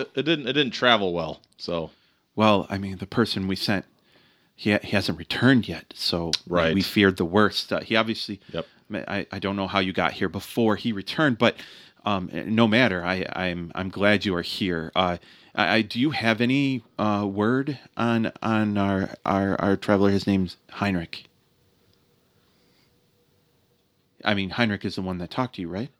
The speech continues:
Speaker 1: Oh yeah, yeah, um,
Speaker 2: Oh.
Speaker 1: yeah. Yeah.
Speaker 2: Okay.
Speaker 1: Mm-hmm.
Speaker 2: Okay. Well, did, did he, did he, was he coming back? Did he leave before you?
Speaker 1: Um,
Speaker 2: With,
Speaker 1: I
Speaker 2: with everything
Speaker 1: mean,
Speaker 2: going on, we were, we feared the worst. That
Speaker 1: yeah.
Speaker 2: he might have been.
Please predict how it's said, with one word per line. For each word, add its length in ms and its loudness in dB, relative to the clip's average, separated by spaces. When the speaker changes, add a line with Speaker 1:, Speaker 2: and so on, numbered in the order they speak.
Speaker 1:
Oh 240 4
yeah, 360 0
yeah, 220 -2
um, 60 -6
Speaker 2:
Oh. 420 -4
Speaker 1:
yeah. 220 0
Yeah. 80 4
Speaker 2:
Okay. 220 -2
Speaker 1:
Mm-hmm. 180 -6
Speaker 2:
Okay. 360 -4
Well, 480 4
did, 260 0
did 180 -4
he, 460 -2
did 160 -6
he, 260 -2
was 200 -4
he 120 -4
coming 300 -4
back? 200 -2
Did 140 0
he 100 -2
leave 200 2
before 340 2
you? 340 -2
Speaker 1:
Um, 840 4
Speaker 2:
With, 140 2
Speaker 1:
I 60 -2
Speaker 2:
with 180 4
everything 300 6
Speaker 1:
mean, 80 2
Speaker 2:
going 240 4
on, 200 2
we 120 0
were, 180 -4
we 140 -4
feared 340 -2
the 80 -2
worst. 300 -6
That 60 -8
Speaker 1:
yeah. 180 2
Speaker 2:
he 60 6
might 120 6
have 160 6
been. 200 -4